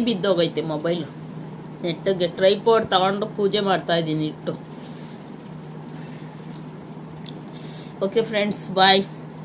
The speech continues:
ಇನ್ನು ಯಾರಾದ್ರೂ ನನ್ನ ಚಾನಲ್ ಸಬ್ಸ್ಕ್ರೈಬ್ ಮಾಡ್ಕೊಂಡಿಲ್ಲ, ಪ್ಲೀಸ್ ಸಬ್ಸ್ಕ್ರೈಬ್ ಮಾಡ್ಕೊಂಡು ನೋಡಿ. ಮತ್ತೆ ಪಕ್ಕದಲ್ಲೇ ಕಾಣೋ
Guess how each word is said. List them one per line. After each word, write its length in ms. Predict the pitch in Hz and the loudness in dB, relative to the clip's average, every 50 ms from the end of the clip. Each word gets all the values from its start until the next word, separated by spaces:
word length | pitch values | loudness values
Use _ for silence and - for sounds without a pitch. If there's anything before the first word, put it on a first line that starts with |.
| - - - - - - - - - - - - - - - - - - - - - | -14 -14 -14 -14 -14 -14 -14 -14 -14 -14 -14 -14 -14 -14 -14 -14 -14 -14 -8 -4 0
ಇನ್ನು 140 | 196 196 208 202 | 2 4 6 8
ಯಾರಾದ್ರೂ 240 | 190 196 196 190 190 | 8 8 6 6 6
ನನ್ನ 120 | 185 180 165 202 | 4 4 4 4
ಚಾನಲ್ 240 | 180 185 196 190 190 - | 4 4 4 2 0 -2
ಸಬ್ಸ್ಕ್ರೈಬ್ 300 | 180 175 - - 214 214 202 | -4 -4 0 0 2 2 2
ಮಾಡ್ಕೊಂಡಿಲ್ಲ, 400 | 185 185 - 180 170 165 165 170 165 - | 2 2 0 0 2 2 2 0 0 2
ಪ್ಲೀಸ್ 180 | 196 196 190 - - | 2 0 0 0 -2
ಸಬ್ಸ್ಕ್ರೈಬ್ 360 | 165 156 - - - 208 196 190 175 | -2 -2 -2 0 0 2 2 2 0
ಮಾಡ್ಕೊಂಡು 300 | 160 165 - 165 165 165 160 | 0 0 -2 -2 -2 0 0
ನೋಡಿ. 160 | 156 214 269 - - - - - - - - - - - - 165 | 2 0 0 -2 -4 -12 -14 -14 -12 -14 -14 -14 -12 -8 -4 -4
ಮತ್ತೆ 180 | 151 151 170 156 - 190 | -2 -2 -2 -2 0 0
ಪಕ್ಕದಲ್ಲೇ 380 | 190 - - 269 247 220 208 - 190 | -2 2 4 4 6 6 6 4 2
ಕಾಣೋ 140 | 175 170 | 2 2